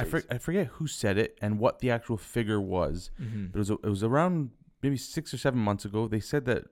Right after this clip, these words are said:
Speaker 1: Mercedes was gonna be releasing within, like, the next two or three years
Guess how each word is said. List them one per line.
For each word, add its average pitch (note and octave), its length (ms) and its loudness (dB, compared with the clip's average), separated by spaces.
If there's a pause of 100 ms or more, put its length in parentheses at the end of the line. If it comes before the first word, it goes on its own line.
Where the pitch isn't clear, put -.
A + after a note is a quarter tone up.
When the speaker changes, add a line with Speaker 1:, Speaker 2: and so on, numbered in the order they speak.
Speaker 1:
Mercedes A#2+ 500 -2
was G#2+ 100 -2
gonna G#2+ 120 0
be G#2 140 -2
releasing G2+ 600 -2 (340)
within, A#2 320 2
like, G#2 160 0
the G2+ 100 -2
next G2 340 -2 (100)
two B2+ 200 0
or A2 60 2
three G#2 240 -2
years G2 360 0